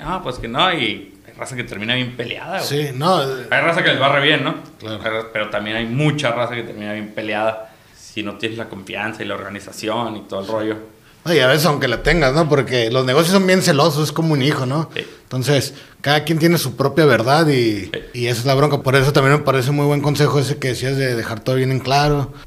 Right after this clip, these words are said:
Speaker 2: Papelito habla, ¿no? Al final del día.
Speaker 1: Papelito habla.
Speaker 2: Rodrigo, ya no me queda más que agradecerte de tu tiempo, pues habernos compartido tus experiencias, tu historia. Y sería bueno que nos compartieras también tus redes sociales.
Speaker 1: Ujú.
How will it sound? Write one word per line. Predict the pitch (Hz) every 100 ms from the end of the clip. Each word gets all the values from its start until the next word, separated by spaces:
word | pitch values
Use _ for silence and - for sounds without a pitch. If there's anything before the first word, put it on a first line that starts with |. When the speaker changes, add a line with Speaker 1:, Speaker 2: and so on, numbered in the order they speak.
| -
Speaker 2:
Papelito | - 120 120 123 127
habla, | 131 127
¿no? | 127
Al | 139
final | 110 117 120
del | 117
día. | 123 110 -
Speaker 1:
Papelito | - - 101 101 98
habla. | 95 98 - -
Speaker 2:
Rodrigo, | 135 139 175 190 135 104
ya | 123 147 160 165 135 127 127
no | 143 151
me | 156
queda | 160
más | 165 131
que | 147
agradecerte | 131 120 113 135 120
de | -
tu | 120
tiempo, | 143 170 175 185 -
pues | 139 117
habernos | 123 143
compartido | - 123 113 131
tus | 127 120
experiencias, | - - 117 151 151 147
tu | 127
historia. | 113 151 165 185 185 -
Y | 139 135
sería | - 131 147
bueno | 160 175
que | 156
nos | 127
compartieras | 139 117 147 147
también | 135 139
tus | 143 143
redes | 156 147
sociales. | 117 160 180 196 - -
Speaker 1:
Ujú. | 113 151